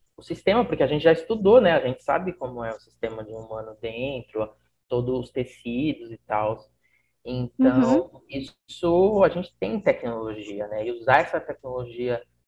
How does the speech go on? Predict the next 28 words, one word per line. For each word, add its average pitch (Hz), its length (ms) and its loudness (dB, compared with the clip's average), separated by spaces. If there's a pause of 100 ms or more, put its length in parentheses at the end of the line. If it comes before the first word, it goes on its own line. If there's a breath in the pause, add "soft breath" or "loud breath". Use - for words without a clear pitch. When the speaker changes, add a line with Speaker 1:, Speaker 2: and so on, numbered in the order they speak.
(420)
Speaker 1:
é, 113 540 -4 (340)
pro 123 140 -6
veganismo 127 920 -4 (240)
e 120 100 -12
pra 120 400 2
libertação 123 1000 -2
de 123 160 -8
ambos, 131 540 0
né, 123 160 -2
de 123 140 -10
forma 123 260 2
igualitária, 123 720 4
não 127 120 -2
uma 131 120 -4
tecnologia 120 540 -6
que - 100 -20 (120)
fique - 220 -20 (100)
presa 143 440 2
a - 20 -4
um 117 140 -6
grupo, 147 500 0 (560)
que 180 240 4
é 131 220 12
a 160 80 6
nossa, 185 720 2
nossa 185 260 -8
missão, 180 440 -6
né? 135 160 -10